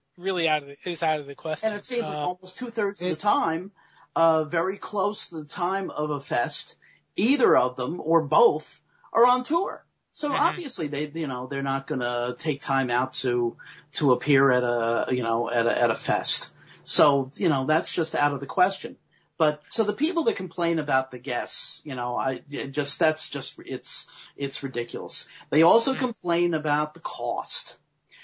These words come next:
Speaker 2: Well, guess what? Uh, they, if you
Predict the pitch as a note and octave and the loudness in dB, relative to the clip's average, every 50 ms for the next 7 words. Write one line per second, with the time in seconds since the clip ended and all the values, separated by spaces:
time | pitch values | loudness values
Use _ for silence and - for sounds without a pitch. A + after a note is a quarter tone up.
0 | - - - - D3 D#3+ F3+ G3 G3+ G3+ G3+ F#3+ D#3+ - - E3+ F3+ F#3 - - | -20 -20 -12 -2 2 4 6 8 8 8 6 4 2 0 0 2 2 2 0 -4
1 | - A#2+ A#2 C3+ A#2+ G#2+ - - - - - - _ _ _ _ _ _ _ - | -8 -10 -8 -6 -4 -4 -6 -6 -10 -16 -18 -18 _ _ _ _ _ _ _ -20
2 | - - - - - - C#3+ C#3+ C#3 C#3 C#3+ - - F3+ F#3+ A3 C4 C4+ C4 A#3+ | -20 -20 -20 -10 -2 0 2 4 4 2 0 -2 0 0 2 2 2 0 -2 -4
3 | A3+ - _ _ _ _ _ _ _ _ _ F3+ D#3 - - E3+ G3 B3 C#4 C#4+ | -6 -12 _ _ _ _ _ _ _ _ _ -6 -6 -6 -6 -4 0 0 0 0
4 | C4 | -2